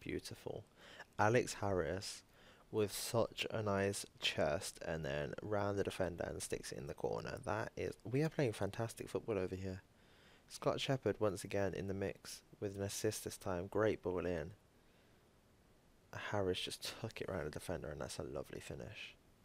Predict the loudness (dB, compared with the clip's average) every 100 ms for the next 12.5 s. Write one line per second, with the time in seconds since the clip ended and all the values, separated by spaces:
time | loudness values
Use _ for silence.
0 | -20 -4 2 6 8 6 4 -2 -16 -12
1 | 2 4 8 6 6 0 2 6 8 8
2 | 8 8 8 6 0 -10 -18 -18 -4 4
3 | 8 8 6 2 2 0 0 -12 -20 -20
4 | -20 -20 -20 -20 _ 0 2 4 2 0
5 | 4 6 8 4 2 -2 -2 -12 -20 -20
6 | -20 -20 -20 _ -20 -20 _ -14 -4 4
7 | 4 4 0 0 0 2 0 -2 -2 -4
8 | -2 -2 2 4 2 0 0 2 4 2
9 | 0 -2 -2 2 2 2 0 0 0 -2
10 | -2 -6 -6 -6 -4 -4 -2 -4 4 6
11 | 6 2 0 -2 0 2 2 2 0 0
12 | -4 -2 0 0 -2